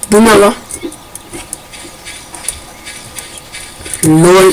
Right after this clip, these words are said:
şeyinden herhalde bu. Çünkü, e, oyunda LOL de, LOL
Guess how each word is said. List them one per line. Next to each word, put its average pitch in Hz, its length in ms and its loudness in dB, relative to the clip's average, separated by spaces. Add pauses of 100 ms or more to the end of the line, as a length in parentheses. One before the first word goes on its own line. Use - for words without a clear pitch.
(140)
şeyinden 170 720 4
herhalde 147 420 2
bu. 147 100 0 (220)
Çünkü, 165 420 2 (580)
e, 156 60 0 (1080)
oyunda 156 360 4
LOL 165 420 4
de, 151 200 2 (360)
LOL 151 280 4